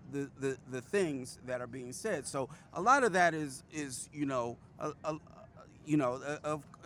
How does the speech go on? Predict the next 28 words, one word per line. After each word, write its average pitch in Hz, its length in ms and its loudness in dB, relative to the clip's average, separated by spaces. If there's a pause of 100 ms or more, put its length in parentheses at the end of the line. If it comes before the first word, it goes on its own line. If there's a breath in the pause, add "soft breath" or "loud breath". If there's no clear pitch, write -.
(180)
of 139 180 -4
course 196 260 4
there 147 160 2
are 139 60 2
people 156 400 -2
that, 135 180 4 (140)
that, 131 180 2 (220 loud breath)
and 160 180 4
they 170 120 10
would 160 180 4
go 180 180 6
along 214 340 8
with, 185 200 0
a 156 60 2
lot 233 220 8
of 240 60 4
those 208 200 6
people 196 420 4 (280 loud breath)
taking 214 320 4
that 202 180 8
poll 247 260 6
didn't 196 280 4
understand 202 580 2
there 180 80 6
was 165 140 2
another 156 280 6
fifty-one 156 500 2
percent 170 380 0